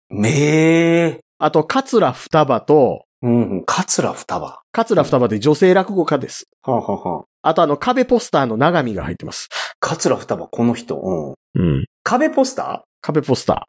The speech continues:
Speaker 2: ていうコンビの永見。
Speaker 1: はあ、はあはあはあ、
Speaker 2: うん。
Speaker 1: あ、じゃあちょっとなんか、あれに戻ってるんやね。
Speaker 2: この壁ポスターの永見っていう人は、もともとあの、よく、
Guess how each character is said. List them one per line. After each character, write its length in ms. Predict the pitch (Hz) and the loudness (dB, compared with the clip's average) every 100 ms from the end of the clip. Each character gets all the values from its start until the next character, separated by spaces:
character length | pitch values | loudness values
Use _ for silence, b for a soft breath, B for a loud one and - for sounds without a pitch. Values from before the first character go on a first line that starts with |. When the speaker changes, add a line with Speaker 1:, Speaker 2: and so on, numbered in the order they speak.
| _ | _
Speaker 2:
て 80 | - | 2
い 20 | |
う 60 | 156 | 2
コ 180 | 160 165 | 4 2
ン 100 | 165 | 2
ビ 100 | 190 | 2
の 120 | 190 | 2
永 280 | 139 143 127 | 4 2 2
見。 220 | 104 85 _ - | -2 -12 _ -4
Speaker 1:
は 80 | 120 | -2
あ、 20 | |
は 60 | |
あ 100 | 107 | -2
は 220 | 95 90 82 | -6 -10 -12
あ 40 | 82 | -12
は 60 | 67 | -14
あ、 20 | _ _ - | _ _ -4
Speaker 2:
う 100 | 107 95 | -2 -2
ん。 60 | - _ | -6 _
Speaker 1:
あ、 140 | 214 220 | 0 2
じ 80 | 294 | 2
ゃ 40 | |
あ 20 | |
ち 120 | 285 | 4
ょ 40 | 453 | 4
っ 40 | |
と 120 | 294 | 4
な 120 | 175 190 | 2 2
ん 20 | |
か、 100 | 151 - - - _ | 0 -2 -12 -20 _
あ 140 | 170 185 | 0 2
れ 80 | 180 | 2
に 100 | 170 | 0
戻 220 | 175 175 | 2 0
っ 60 | |
て 120 | 175 156 | 0 0
る 100 | 117 | 0
ん 20 | |
や 120 | - | -6
ね。 220 | 151 131 - | -10 -12 -2
Speaker 2:
こ 120 | 262 | 2
の 140 | 277 262 | 4 4
壁 220 | 294 311 | 2 0
ポ 140 | 320 | -2
ス 140 | - - | -2 0
タ 240 | 220 208 | 2 2
ー 20 | |
の 180 | 202 208 | 4 4
永 300 | 214 240 220 | 6 6 4
見 100 | 208 | 2
っ 40 | |
て 120 | 202 208 | 2 2
い 40 | |
う 40 | |
人 200 | 196 - | 4 4
は、 100 | 226 | 4
も 160 | 208 214 | 6 4
と 80 | 214 | 4
も 140 | 196 | 4
と 180 | 196 190 | 6 6
あ 60 | 135 | 4
の、 260 | 120 113 | 4 6
よ 160 | 123 160 | 6 4
く、 380 | - 113 98 | 2 2 4